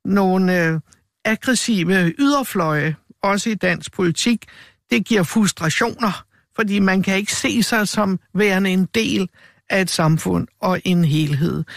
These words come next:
Derfor synes jeg, man skal lytte meget efter, når man får at vide,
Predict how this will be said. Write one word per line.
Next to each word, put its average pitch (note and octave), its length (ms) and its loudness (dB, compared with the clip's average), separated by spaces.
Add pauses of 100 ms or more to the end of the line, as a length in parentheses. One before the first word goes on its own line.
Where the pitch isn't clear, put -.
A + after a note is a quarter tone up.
(500)
Derfor C4 240 2
synes B3 220 0
jeg, B3+ 80 2
man A3 160 2
skal B3+ 160 0
lytte A3+ 240 2
meget A#3+ 380 0
efter, C#4+ 260 -4 (320)
når A3 200 2
man G3 240 0
får G3 240 0
at F#3+ 100 0
vide, C4+ 460 2